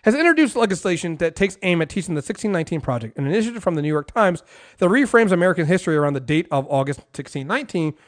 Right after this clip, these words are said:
when the first slave ship arrived in American shores. A statement from the senator's office announces the bill's, uh, introduction states that the legislation will be tied to saving,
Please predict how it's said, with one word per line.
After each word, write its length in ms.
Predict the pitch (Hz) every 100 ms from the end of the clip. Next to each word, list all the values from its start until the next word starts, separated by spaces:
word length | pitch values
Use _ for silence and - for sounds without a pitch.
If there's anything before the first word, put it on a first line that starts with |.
| _
when 140 | - 160
the 60 |
first 320 | 156 175 170 -
slave 220 | 151 143
ship 160 | 151
arrived 320 | 139 127 127 120
in 80 |
American 320 | 120 117 110 110
shores. 440 | 123 98 - - _ _ _ - _ _
A 60 |
statement 260 | - 185 170
from 100 | 175
the 60 | 160
senator's 280 | 196 196
office 260 | 208 202 196
announces 300 | 190 202 175
the 80 | 185
bill's, 320 | 208 214 - _
uh, 300 | 160 151 160 -
introduction 480 | 156 190 - 196 170
states 260 | 185 175
that 100 | 180
the 80 | 165
legislation 520 | 170 214 - 180 180
will 80 | 165
be 80 | 151
tied 320 | - 175 170
to 80 | 147
saving, 360 | 208 208 208